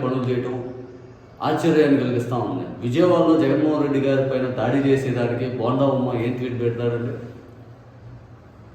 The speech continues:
సేమ్ రెచ్చగొట్టే వ్యాఖ్యలు. కానీ పైన కొండపైన అమ్మవారు, కింద కమ్మవారు అని చెప్పి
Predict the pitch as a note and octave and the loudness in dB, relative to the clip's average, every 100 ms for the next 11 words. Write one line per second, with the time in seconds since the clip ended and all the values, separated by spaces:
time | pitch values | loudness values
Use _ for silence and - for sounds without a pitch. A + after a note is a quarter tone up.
0 | - - D#3+ E3+ - - F#3 F3 E3+ C#3 | -20 -2 0 2 2 0 2 4 4 4
1 | C3+ - - - - - - - B2+ C#3 | 2 0 -6 -10 -12 -16 -20 -14 -4 -2
2 | C3+ - C#3 D3 C#3+ C3+ C3+ C3+ C#3 C3+ | -2 0 0 2 0 -2 -2 0 0 0
3 | C3 C3 C3 C3+ C3+ C3+ C3+ C3+ B2 B2 | 0 0 0 0 0 0 2 2 0 0
4 | B2+ C3 B2+ B2 A#2+ - | 0 0 0 0 -2 -2